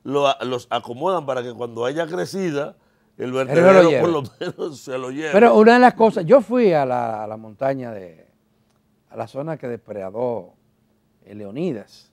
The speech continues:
Speaker 1: Ujú.
Speaker 2: Fui, vi, y una cosa, lo primero que me sorprendió, antes de llegar al lugar, fue un montón de basura al
Speaker 1: Sí.
Speaker 2: lado de uno de los, de las cañadas que alimentan la,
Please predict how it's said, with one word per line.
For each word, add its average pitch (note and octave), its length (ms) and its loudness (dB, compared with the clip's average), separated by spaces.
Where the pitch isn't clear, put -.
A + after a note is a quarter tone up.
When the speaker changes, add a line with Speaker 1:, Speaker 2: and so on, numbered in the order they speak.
Speaker 1:
Ujú. A#2 320 -18
Speaker 2:
Fui, B2+ 200 -10
vi, A#2 260 -10
y B2 120 -10
una D3+ 220 -8
cosa, F3+ 360 -4
lo E3+ 120 -6
primero C3 340 -14
que F3+ 80 -12
me F#3 80 -6
sorprendió, F#3 540 -6
antes G3 320 -2
de E3+ 80 -4
llegar D3 320 -4
al E3 80 -6
lugar, D#3 420 -10
fue D#3+ 120 -6
un E3 120 -4
montón D#3+ 340 -6
de D#3+ 60 0
basura F#3+ 540 -4
al E3 180 -6
Speaker 1:
Sí. D3+ 60 0
Speaker 2:
lado F3 240 6
de E3+ 80 4
uno F#3+ 260 2
de F#3 100 4
los, F3 320 2
de D3+ 100 -2
las D3+ 140 4
cañadas G3 680 4
que D#3 80 2
alimentan D#3 580 -2
la, C#3 140 -8